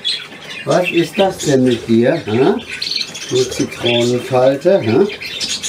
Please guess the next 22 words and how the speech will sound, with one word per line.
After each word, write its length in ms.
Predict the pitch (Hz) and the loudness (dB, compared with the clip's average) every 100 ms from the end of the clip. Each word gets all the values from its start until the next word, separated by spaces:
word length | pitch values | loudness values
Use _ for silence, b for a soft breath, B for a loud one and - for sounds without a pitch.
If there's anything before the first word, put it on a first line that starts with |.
| - | -6
Du 140 | 127 131 | -2 0
willst 220 | 165 - | 0 0
doch 100 | 147 | 0
auch 200 | 151 - | 2 0
auf 160 | - - | -2 -4
die 160 | 123 | -2
Reise, 340 | 110 117 113 104 | 2 2 2 2
ne? 400 | 101 131 220 220 - - - - - - - - - - | 2 4 4 2 -8 -8 -6 -8 -10 -10 -10 -10 -10 -8
Und 180 | 117 107 | -6 -2
du 140 | - - | 2 2
auch, 400 | 226 208 - 113 | 4 2 0 0
ne? 240 | 127 226 - | 2 0 0
Rambo, 560 | 131 135 135 120 - - - - | 0 2 2 2 0 -6 -14 -4
hm? 240 | 123 202 - - - - - | 0 0 -2 -6 -8 -6 -4
Rambo 360 | 117 151 156 160 | -2 -2 0 -2
Taschenvogel, 1000 | - 190 - 165 139 147 139 131 127 113 | 0 0 0 -2 -2 -2 0 2 2 2
ne? 200 | 117 175 - - | 2 2 0 -6
Ja? 500 | - 139 147 190 254 269 - - - - - | -6 -2 0 0 0 -4 -6 -4 -4 -4 -4
Alles 300 | 135 - - | -2 -2 -4
gut 200 | - 208 | -6 -2
mit 240 | 180 175 170 | 2 0 2
dir? 320 | 165 185 247 | 2 2 0